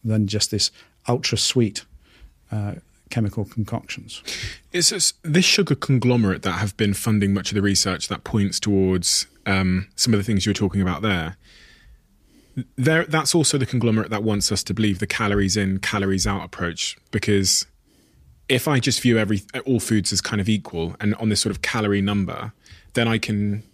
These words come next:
Speaker 2: drink some of the f-, sugary fizzy, fizzy drinks and some of the processed foods. As long as I keep it within that sort of calorie deficit, I'll be fine. And so are they, is that sugar conglomerate, is the processed food conglomerate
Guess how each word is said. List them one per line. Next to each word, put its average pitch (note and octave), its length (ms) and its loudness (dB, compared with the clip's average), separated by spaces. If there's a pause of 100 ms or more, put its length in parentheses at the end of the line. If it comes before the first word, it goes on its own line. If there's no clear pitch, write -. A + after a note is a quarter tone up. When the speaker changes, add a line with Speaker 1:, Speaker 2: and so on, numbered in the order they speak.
(120)
Speaker 2:
drink A#2 380 2
some G#2+ 160 0
of G2+ 60 0
the G2+ 60 0
f-, - 300 -10
sugary G#2+ 400 0
fizzy, G2+ 360 0 (120)
fizzy G#2+ 320 -2
drinks G2 440 -2
and G2 140 0
some A2+ 100 0
of G2+ 40 0
the G2+ 60 -2
processed G2 500 -2
foods. F2+ 420 -2 (220)
As A2 120 0
long B2 120 4
as A2+ 80 0
I A#2 40 2
keep A2 220 0
it G#2+ 60 -6
within G#2 180 0
that G2 160 -2 (320)
sort - 160 0
of - 80 -4
calorie G2+ 300 2
deficit, G2 560 -2
I'll G2 140 0
be F#2 140 -4
fine. F#2 440 -6 (480)
And B2+ 100 4
so D3 120 4
are C3 40 4
they, D3 340 2 (220)
is C3 160 4
that C#3+ 240 0
sugar C#3+ 320 2
conglomerate, A#2+ 640 0
is G#2+ 80 -4
the A#2+ 80 0
processed A2+ 440 -2
food A2+ 200 -2
conglomerate G#2 580 -2